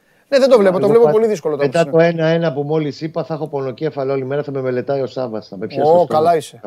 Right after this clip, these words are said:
Speaker 1: Ήδη έχει σπάσει την οθόνη του. Αύριο,
Speaker 2: Πονοκέφαλο.
Speaker 1: φιλιά, φέρτε αύριο ομάδες, εντεκάδες εδώ.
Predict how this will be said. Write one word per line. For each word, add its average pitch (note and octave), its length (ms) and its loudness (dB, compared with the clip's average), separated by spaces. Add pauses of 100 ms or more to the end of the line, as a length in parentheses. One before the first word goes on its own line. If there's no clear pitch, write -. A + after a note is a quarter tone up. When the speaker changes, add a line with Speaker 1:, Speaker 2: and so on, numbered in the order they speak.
Speaker 1:
Ήδη G3+ 300 2
έχει G3+ 140 2
σπάσει - 280 -4
την G3 100 -8
οθόνη F3 300 -6
του. A#2+ 180 -16 (540)
Αύριο, A3+ 340 6
Speaker 2:
Πονοκέφαλο. F#3+ 500 6
Speaker 1:
φιλιά, A3 420 4
φέρτε G#3+ 340 2
αύριο G#3+ 320 4
ομάδες, G3+ 380 0
εντεκάδες F#3+ 520 0
εδώ. G3+ 340 -4